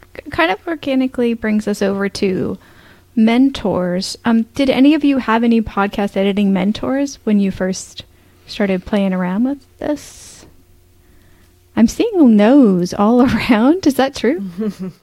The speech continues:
Speaker 2: Yeah, I, I think I don't have any direct mentors. I think because I already knew how to edit,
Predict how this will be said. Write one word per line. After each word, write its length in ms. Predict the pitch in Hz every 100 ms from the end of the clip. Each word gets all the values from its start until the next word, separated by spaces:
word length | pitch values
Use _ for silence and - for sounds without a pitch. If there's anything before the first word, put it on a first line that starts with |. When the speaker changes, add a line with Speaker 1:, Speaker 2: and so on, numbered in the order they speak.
| -
Speaker 2:
Yeah, 480 | 240 359 370 349 - -
I, 260 | 277 339 - -
I 180 | 302 320
think 460 | - 403 427 453 - -
I 140 | 302
don't 300 | 349 381 453
have 220 | - 415 403
any 160 | 359
direct 600 | 233 233 196 185 208 - 277
mentors. 560 | 277 294 311 311 294
I 80 | 202
think 240 | - 330
because 240 | 359 330 240
I 60 |
already 220 | 208 214 208
knew 280 | 190 202 220
how 180 | 214
to 220 | 190 - 160
edit, 580 | 196 302 339 - -